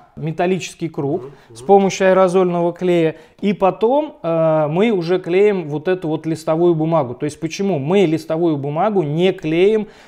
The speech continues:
Speaker 1: э, ну, на голый, то есть на металлический круг без вот этого демпфера? То есть это, э, вып-, выполняет роль демпфера.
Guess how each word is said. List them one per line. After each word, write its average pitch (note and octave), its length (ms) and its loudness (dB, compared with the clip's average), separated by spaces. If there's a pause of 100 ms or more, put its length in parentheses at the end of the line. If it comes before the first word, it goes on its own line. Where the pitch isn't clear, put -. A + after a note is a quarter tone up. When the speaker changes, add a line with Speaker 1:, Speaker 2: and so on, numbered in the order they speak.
(120)
Speaker 1:
э, D3 640 4
ну, E3+ 180 -2
на D3 180 -2
голый, D#3 420 4
то - 200 -8
есть C#3 140 -6
на D#3+ 200 -4
металлический D#3 640 -6
круг G3 380 -2
без D3+ 320 0
вот D3 180 -6
этого E3 300 -4
демпфера? C#3+ 480 0
То - 120 -8
есть C#3 140 -4
это, G#3 300 0
э, C#3+ 420 -2
вып-, D3 340 -6
выполняет D3+ 640 -2
роль E3+ 200 2
демпфера. C#3+ 480 0